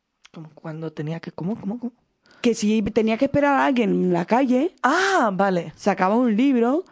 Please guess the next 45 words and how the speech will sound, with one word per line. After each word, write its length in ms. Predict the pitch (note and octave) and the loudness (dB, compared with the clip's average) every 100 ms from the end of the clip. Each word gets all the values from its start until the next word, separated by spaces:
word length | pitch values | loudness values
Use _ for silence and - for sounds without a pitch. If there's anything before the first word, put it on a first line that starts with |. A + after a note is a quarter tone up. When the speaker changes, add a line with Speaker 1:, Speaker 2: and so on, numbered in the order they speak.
| _ _ | _ _
Speaker 2:
para 180 | A3 G3 | -2 0
que 120 | F#3 | 2
no 100 | F3+ | 2
le 100 | F3+ | 2
pidan 280 | G3+ C#4 B3 | 2 2 2
el 80 | E3+ | 2
Speaker 1:
Uh, 20 | |
Speaker 2:
precio. 440 | C#4+ G4 A4 F#4 | 2 2 2 2
Speaker 1:
uh, 400 | G#4 D#4 F#4 A3 - | 4 2 2 0 0
uh, 0 | |
uh. 440 | D#4 F#4 G#3+ B2+ - _ _ _ _ | 2 2 0 -2 -8 _ _ _ _
Speaker 2:
Pero 100 | F3+ | -4
es 80 | D3 | 0
que 60 | |
a 20 | F#3+ | 0
mí 100 | E3 | 2
también 240 | F#3 A#3 | 2 2
me 60 | D4 | 0
ha 40 | |
pasado. 520 | C#4+ F#3+ D#3 D3 C#4+ F#4 _ _ _ _ _ _ _ _ _ _ - _ _ _ _ - - _ _ _ - - - - - - - - - - - - - - - - - - | -2 -4 -2 -2 -2 -4 _ _ _ _ _ _ _ _ _ _ -20 _ _ _ _ -20 -20 _ _ _ -14 -12 -14 -18 -20 -20 -20 -20 -20 -20 -20 -20 -20 -20 -20 -20 -20 -8
Pero 120 | - E3 | -4 -4
es 100 | - | -2
que 80 | |
a 40 | F3+ | -2
mí 120 | E3+ | 0
también 240 | G3 G#3 C4+ | 0 2 0
me 60 | |
ha 60 | C#4 | 0
pasado 360 | A3 F#3+ G#3 - | -2 -2 -2 -2
y 80 | A#3+ | 0
cualquier 420 | G3+ F3 F#3 G3+ | 0 0 0 0
mujer 560 | A#3+ A#3 A3 B3+ A#3+ - | 0 0 0 -2 -2 -4
negra 600 | F3+ F#3+ G#3 G3+ D#3+ D3+ - - - _ | -2 0 0 0 -2 -6 -12 -20 -20 _
que, 220 | - F3 - | -2 -2 0
mm, 300 | G3+ G3 D4+ | -2 0 0
eso, 180 | D#4 C#4+ | 0 2
quedamos 340 | D4 D#4 F4 | 2 2 2
no 100 | E4 | 0
sé 140 | C4+ | 0
qué, 140 | C4 C4+ | 0 0
no 80 | B3+ | 0
sé 80 | |
cuántos, 480 | A#3+ C#4+ D4+ D#4 D4 | 0 0 2 0 -2
mm, 220 | B3+ G#3+ | -4 -6
tal. 380 | F#3+ A3+ F#3+ D#3 | -2 0 0 -4